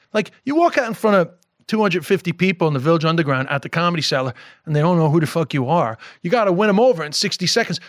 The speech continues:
You don't have to do that. You know, when you walk out and talk in Pollock's show, the first ten minutes is so fucking easy because it's just, they're so excited to see you. They're like, "Yeah, the lads are here. Yeah, great." And,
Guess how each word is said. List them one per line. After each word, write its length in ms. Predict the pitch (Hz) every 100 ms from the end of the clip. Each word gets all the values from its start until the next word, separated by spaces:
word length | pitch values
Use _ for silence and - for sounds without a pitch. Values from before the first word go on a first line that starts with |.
| -
You 100 | 247
don't 100 | 294
have 120 | 277
to 60 | 240
do 180 | 190 320
that. 300 | 285 160 - _ _
You 180 | 202 320
know, 200 | 330 160
when 140 | 214 208
you 60 | 196
walk 240 | 208 175
out 220 | 196 220
and 120 | 180
talk 220 | - 196 196
in 60 |
Pollock's 280 | 170 185 185
show, 300 | - 214 208 - _ _ _ _ _
the 80 | -
first 360 | - 240 254 -
ten 200 | 240 233
minutes 260 | 247 214
is 100 | 160
so 160 | - 240
fucking 340 | - 226 185
easy 300 | 208 277 196
because 320 | 165 156 196 165
it's 140 | 165
just, 200 | 233 214
they're 100 | 208
so 280 | - 254 233
excited 400 | 180 - 233 208
to 60 | 165
see 300 | - 254 262
you. 80 | 196
They're 140 | 202
like, 180 | 190 208
"Yeah, 220 | 240 247 247
the 80 |
lads 320 | 226 240 233 220
are 100 | 196
here. 300 | 220 220 220
Yeah, 300 | 226 226 220
great." 300 | 240 240 - - - -
And, 200 | 185 185